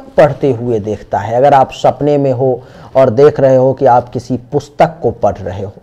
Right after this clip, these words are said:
आप कोई किताब पढ़ रहे हो, तो आप ये समझो कि समाज में जो है सो आपका मान सम्मान बढ़ने वाला है, आप बहुत सम्मानित व्यक्ति के तौर पर में समाज में जानने वाले हो,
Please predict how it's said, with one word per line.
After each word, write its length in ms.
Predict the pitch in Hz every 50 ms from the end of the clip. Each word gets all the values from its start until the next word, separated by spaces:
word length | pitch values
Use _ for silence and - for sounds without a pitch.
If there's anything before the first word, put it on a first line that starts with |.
| _ _ _ _ _ _ _ _ _ _ _
आप 240 | - 135 151 - -
कोई 120 | - 180 147 139 - -
किताब 500 | - 147 - 180 160 160 190 185 190 - -
पढ़ 140 | 143 131 107
रहे 280 | 104 104 104 101 107 101
हो, 100 | 101 101 - - - - - - - - -
तो 60 | -
आप 220 | 139 131 127 123 - 127
ये 300 | 113 107 123 151 175 165
समझो 440 | - - 143 131 131 120 127 139
कि 160 | 143 - 135 117
समाज 560 | - - - 143 131 143 160 180 185 165 160
में 200 | 147 139 127 117
जो 100 | 107 120
है 240 | 113 123 135 - - - - - _ _
सो 140 | _ - 143
आपका 380 | 131 120 120 - - - 120 107
मान 500 | 101 95 98 107 123 143 156 165 165 151
सम्मान 560 | 160 - - 127 117 117 113 110 107 107 104
बढ़ने 400 | 98 92 95 95 - 101 95 92
वाला 280 | 87 76 73 71 65
है, 200 | - - 107 107 139 _ _ _ _ _ _ _ _ _ _ _ _ _ _ _ _ _ _ _ _ _
आप 180 | - 143 165 165
बहुत 340 | 147 139 156 151 165 160 165
सम्मानित 560 | - - - 151 156 156 160 165 170 180 165
व्यक्ति 360 | 156 147 147 147 - 180 170
के 100 | 160 160 135
तौर 260 | - 131 127 131 123
पर 180 | 120 135 120
में 120 | 117 117 110
समाज 420 | - - 120 113 113 107 107 104
में 160 | 107 110 107
जानने 300 | 101 110 104 107 107 117
वाले 280 | 117 113 113 117 120 123
हो, 240 | 127 151 175 170